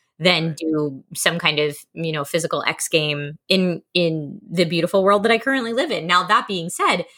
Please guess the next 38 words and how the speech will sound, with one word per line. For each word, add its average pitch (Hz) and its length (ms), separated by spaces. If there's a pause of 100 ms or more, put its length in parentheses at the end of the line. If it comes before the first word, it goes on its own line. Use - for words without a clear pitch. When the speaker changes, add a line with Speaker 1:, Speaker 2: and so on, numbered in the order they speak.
(280)
Speaker 1:
so 262 200
many 262 160
people 262 260
are 208 80
stuck 202 240
inside 202 480
and 170 220 (240)
can't 349 520 (400)
do 202 220
this 175 240
type 165 240
of 160 100
physical 165 440
activity 151 580
that 160 120
if 170 120
you 175 140
are 208 120
someone 190 300
that 165 100
enjoys 160 360
doing 151 220
this 147 140
in 151 100
real 147 140
life, 147 220
I 151 80
could 139 320
really 151 220
see 147 360
the 143 160
appeal 143 360
of 160 100
this, 175 300
much 160 240
in 151 100
a, 143 80
like, 139 220